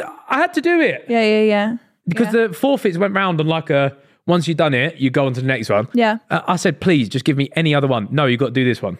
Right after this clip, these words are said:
Speaker 2: Mm.
Speaker 1: So it's not like, I knew the fucking consequences.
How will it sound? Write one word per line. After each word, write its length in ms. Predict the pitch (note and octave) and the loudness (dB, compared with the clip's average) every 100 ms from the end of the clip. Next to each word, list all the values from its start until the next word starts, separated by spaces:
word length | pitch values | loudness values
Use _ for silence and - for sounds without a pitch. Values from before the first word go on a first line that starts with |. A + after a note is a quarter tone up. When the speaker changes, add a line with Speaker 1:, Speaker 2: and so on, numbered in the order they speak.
| _ | _
Speaker 2:
Mm. 240 | B3 A#3 A#3+ _ _ _ _ _ _ | 2 2 -2 _ _ _ _ _ _
Speaker 1:
So 260 | - G3+ F3 - _ | 0 2 2 -8 _
it's 100 | F#3+ | 0
not 140 | C4+ | 0
like, 240 | F3+ D3+ - _ - | 0 -4 -6 _ -2
I 140 | C#4 | 0
knew 180 | B3+ C4+ | 2 0
the 80 | F3 | 0
fucking 300 | E3+ D3+ C#3 | -4 -2 -2
consequences. 680 | C3+ A2+ B2 G#2+ G3 G3 | 0 0 -2 0 0 -2